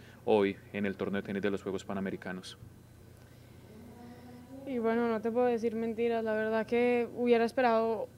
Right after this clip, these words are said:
Speaker 2: un resultado completamente diferente. Eh, me hubiera gustado, me hubiera encantado. Eh, lastimosamente no se dio. Eh, lo di todo en la cancha, competí hasta el último momento. Eh, creo que podía haber hecho muchas cosas mejor, pero se va aprendiendo y se va mejorando, que,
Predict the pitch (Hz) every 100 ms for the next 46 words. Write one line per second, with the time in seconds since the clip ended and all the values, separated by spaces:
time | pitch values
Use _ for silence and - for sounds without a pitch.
0 | - 254 262 254 254 240 226 233 233 240
1 | 226 226 247 247 247 226 233 240 254 262
2 | 240 - 214 214 208 202 208 226 233 226
3 | 240 240 233 233 240 226 208 214 226 220
4 | 220 233 240 240 - - - - 226 220
5 | 214 208 - 226 214 220 226 233 226 233
6 | 233 233 233 240 262 - - - - -
7 | 220 220 214 214 208 202 202 214 214 214
8 | 233 240 214 226 226 254 247 220 220 220
9 | 214 - 233 233 247 240 226 214 220 226
10 | 254 262 - - - - - 220 220 214
11 | 220 233 247 240 233 233 240 247 254 262
12 | 262 254 262 262 262 233 269 311 - -
13 | - - 262 254 220 247 240 254 262 269
14 | 285 302 269 247 262 262 254 247 247 254
15 | 247 233 220